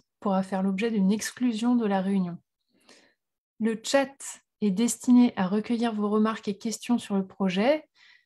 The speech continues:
Euh, on va évidemment essayer de traiter vos interventions et vos questions, euh, du mieux possible ce soir. On va aussi répondre à des questions qui ont été posées pendant la concertation. Et, euh,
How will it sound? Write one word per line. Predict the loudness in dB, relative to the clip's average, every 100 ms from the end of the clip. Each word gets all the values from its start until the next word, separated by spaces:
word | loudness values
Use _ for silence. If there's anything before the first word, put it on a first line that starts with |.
| _ _ 2
Euh, | 4 4
on | 2 -2 -2 0
va | 2 2
évidemment | 2 0 2 2 0
essayer | -2 -2
de | -4 -4
traiter | -6 -4 -2
vos | -2
interventions | -2 -4 -4 -4 -2
et | -2
vos | -2
questions, | -4 -6 -4 -2 2 2
euh, | 0 0
du | 4
mieux | 6 4 2
possible | -4 -4 -2 -2 -2 -4 -10 -20 _ _
ce | -6
soir. | -6 -2 0 0 -2 -8 _ 0
On | 2
va | 2
aussi | 0 -2
répondre | -6 -4 -2 0
à |
des | -2 -4
questions | -8 -6 -6 -6
qui | -4
ont | -4
été | -4 -6
posées | -4 -4 -6
pendant | -2 0 0 -2 -6 -6
la | -6
concertation. | -6 -8 -8 -8 -8 -2 -2 -2 _ _ -20 -20 _ _ _ 2
Et, | 6 6
euh, | 6